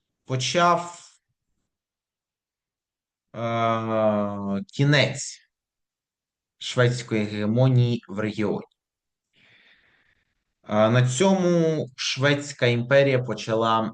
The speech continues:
занепадати потроху. Але для України ця поразка шведів теж стала початком нової ери, тому що після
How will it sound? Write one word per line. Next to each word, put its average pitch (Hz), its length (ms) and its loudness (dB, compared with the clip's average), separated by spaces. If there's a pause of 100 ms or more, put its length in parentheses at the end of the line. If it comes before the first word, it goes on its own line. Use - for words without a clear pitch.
(140)
занепадати 107 760 0 (240)
потроху. - 520 -8 (960)
Але 190 720 6 (140)
для 147 160 4
України 170 880 -2 (320)
ця 175 800 0 (480)
поразка 151 640 2
шведів 160 680 0 (240)
теж 196 260 2
стала 104 380 0
початком 107 680 -2
нової 104 500 -6
ери, 165 500 0 (760)
тому 202 280 4
що 190 540 0
після 170 560 -2